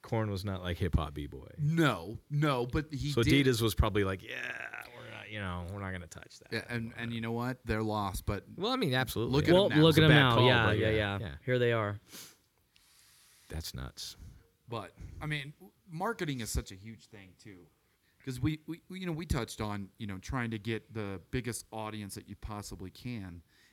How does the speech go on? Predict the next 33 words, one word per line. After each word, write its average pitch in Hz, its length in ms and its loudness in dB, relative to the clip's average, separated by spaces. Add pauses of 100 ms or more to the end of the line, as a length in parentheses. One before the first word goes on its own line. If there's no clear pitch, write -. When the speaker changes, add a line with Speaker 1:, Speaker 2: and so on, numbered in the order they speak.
(160)
Speaker 2:
And 107 440 -4 (100)
sometimes, 123 760 -6 (380)
you 117 80 -10
know, 92 240 -8 (500)
using 151 420 -2
social 127 360 -4
media 107 260 -2
can 95 140 -10
help 95 280 -8
you, 90 120 -8
but 95 160 -4
it 101 80 -6
can 104 160 -8 (100)
also 110 600 -6 (380)
kinda 113 180 -4
hinder 120 340 -4
you 95 200 -4
in 90 80 -6
a 90 40 -6
little 90 220 -8
bit 87 200 -10
when 104 200 -4
you 98 100 -4
think 113 220 -4
about 92 420 -6 (280)
how 135 300 2
much 120 480 -2 (140)
percentage 110 640 -2
is 95 100 -4
being 98 200 -8
taken 95 680 -4
from 87 180 -10
streams, 107 720 -6